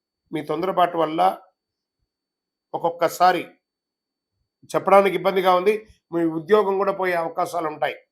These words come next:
అందరికీ కాదు ఇది, చేసే తప్పు వల్ల జాగ్రత్త పడండి. రాజకీయ నాయకులకి ఇది గడ్డు కాలం.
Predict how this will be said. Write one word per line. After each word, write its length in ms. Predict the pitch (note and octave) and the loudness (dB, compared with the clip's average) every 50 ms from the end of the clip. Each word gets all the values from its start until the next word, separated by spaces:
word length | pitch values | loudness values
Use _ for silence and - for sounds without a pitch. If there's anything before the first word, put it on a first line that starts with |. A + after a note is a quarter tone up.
| _ _ _ _ _ _ _ _ _ _ _ _ _ - | _ _ _ _ _ _ _ _ _ _ _ _ _ -4
అందరికీ 320 | C3+ D3 E3+ F#3+ F3+ F3+ G3+ | -2 0 0 0 0 0 0
కాదు 260 | - F3+ F3 F3+ F3+ | 4 6 6 6 6
ఇది, 260 | F3 D3 B2+ A#2 - _ _ _ _ _ _ - | 2 -2 -4 -8 -12 _ _ _ _ _ _ -6
చేసే 280 | D#3 E3+ E3+ F#3+ F#3+ | -4 -4 -2 -2 0
తప్పు 260 | D#3 D#3+ D3+ - E3 | 0 0 0 0 2
వల్ల 320 | E3 D#3 D3+ D3 C3 A2 - - _ _ _ _ B2+ | 2 2 2 2 0 -2 -2 -8 _ _ _ _ -2
జాగ్రత్త 360 | B2 D#3+ E3 E3 E3 D#3 D#3+ | 2 4 4 4 2 0 -2
పడండి. 400 | D3 D3+ D3+ C#3+ C3+ B2+ A#2+ A#2 - _ _ _ _ _ _ _ _ _ _ _ _ _ _ _ _ _ _ - | -2 -2 -4 -4 -6 -8 -10 -12 -14 _ _ _ _ _ _ _ _ _ _ _ _ _ _ _ _ _ _ 4
రాజకీయ 420 | D3+ F3 G3+ G3 G#3 F3+ G#3+ G#3 | 4 4 4 4 2 2 2 2
నాయకులకి 440 | G3 F#3 F3+ F3+ F3+ F#3+ F#3 F#3 G3+ | 4 2 0 0 0 -4 -2 -2 -2
ఇది 80 | F#3+ | -2
గడ్డు 240 | E3 D#3 D#3+ D#3 E3+ | 0 0 -2 -2 0
కాలం. 300 | E3 E3+ D#3+ C#3+ C3 D3+ | 0 0 0 0 0 -4